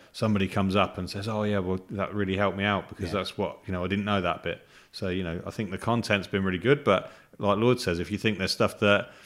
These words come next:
Speaker 1: that we've missed or you, you wanna hear more of, then let us know. We'll do it.
Speaker 2: Yeah, and I actually listened to some of the episodes as well. I listened back, even though we record them, I still listen to some of our episodes because I like to sort of see how it was recorded, anything we can do better.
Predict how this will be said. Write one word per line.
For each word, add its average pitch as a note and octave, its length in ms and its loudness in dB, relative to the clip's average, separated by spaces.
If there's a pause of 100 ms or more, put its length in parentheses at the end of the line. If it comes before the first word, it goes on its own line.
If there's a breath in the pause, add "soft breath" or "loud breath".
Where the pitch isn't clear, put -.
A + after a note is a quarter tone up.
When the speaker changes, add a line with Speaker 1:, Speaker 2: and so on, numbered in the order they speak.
(300 soft breath)
Speaker 1:
that G2 140 -2
we've F#2+ 220 0
missed B2+ 360 4
or F2 280 2
you, F#2 160 -6
you F#2+ 240 -4
wanna F2+ 180 -2
hear F#2+ 140 0
more A2+ 260 4
of, A#2+ 140 0
then G#2+ 260 -2 (220)
let B2+ 80 -6
us - 120 -10
know. D3 180 -4 (100)
We'll A#2 100 -8
do C#3+ 140 0
it. - 180 -12 (160)
Speaker 2:
Yeah, D2 260 -8
and A2 260 0
I C3 140 0
actually G2+ 260 2
listened F#2+ 420 2
to F2+ 360 0 (380)
some G2 140 -2
of - 20 0
the F#2 80 2
episodes E2 360 -2
as E2 60 -6
well. G2+ 120 6
I F2+ 40 2
listened F2+ 260 0
back, F#2 180 2
even G2 160 0
though G2 100 4
we F2+ 80 -2
record F#2+ 360 6
them, F2 280 0 (480 soft breath)
I - 60 -6
still A#2 160 6
listen G2 340 4
to F2+ 140 -4
some G2+ 140 0
of F2+ 100 2
our F#2 160 4
episodes F2+ 420 0
because F#2 460 -2 (480 soft breath)
I G2 40 -4
like G2+ 260 4
to E2+ 100 -4
sort F#2 240 0
of E2 60 -6
see F#2+ 120 0
how G2 260 6
it D#2+ 120 2
was F2+ 240 -4 (100)
recorded, F#2 540 2
anything F#2+ 260 2
we F#2 80 0
can F2+ 140 0
do F2+ 100 2
better. F2+ 560 0